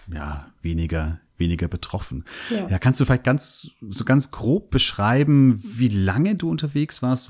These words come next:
Speaker 1: wo du unterwegs warst, also wie, wo dich deine Reise so hingeführt hat?
Speaker 2: Mhm. Also ich war insgesamt zwei Monate unterwegs, ziemlich genau.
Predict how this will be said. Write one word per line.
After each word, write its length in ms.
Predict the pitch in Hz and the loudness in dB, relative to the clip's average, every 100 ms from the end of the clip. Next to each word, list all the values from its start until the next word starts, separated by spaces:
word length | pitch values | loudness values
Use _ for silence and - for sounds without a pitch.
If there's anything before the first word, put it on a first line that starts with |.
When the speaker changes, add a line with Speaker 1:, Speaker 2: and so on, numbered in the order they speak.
| 95 98 | -4 -2
Speaker 1:
wo 240 | 123 185 | 0 0
du 300 | 180 160 131 | 0 0 0
unterwegs 640 | 131 131 127 120 127 - | -2 -4 -4 -2 -2 -2
warst, 160 | 117 113 | -4 -2
also 220 | 104 98 | -2 -2
wie, 160 | 113 - | -4 -6
wo 320 | - 104 110 | -10 -4 0
dich 140 | 117 - | 0 2
deine 340 | 104 107 98 | 4 6 4
Reise 280 | 95 107 110 | 2 2 0
so 100 | 101 | 2
hingeführt 540 | 113 120 - 82 - | 2 2 -2 -8 -6
hat? 220 | 87 - - - | -6 -8 -8 -4
Speaker 2:
Mhm. 420 | 214 302 349 - | 4 4 4 0
Also 180 | 214 214 | -2 2
ich 120 | 220 | 2
war 180 | 226 - | 2 2
insgesamt 580 | 240 262 269 240 226 226 | 4 4 4 2 0 -2
zwei 400 | - 226 214 214 | -2 0 0 0
Monate 440 | 220 277 339 349 302 | 2 4 4 2 2
unterwegs, 580 | 311 320 311 311 - - | 2 2 0 -2 -4 -2
ziemlich 300 | 302 294 302 | 2 2 0
genau. 600 | 277 269 269 277 285 | -2 0 -2 -2 -4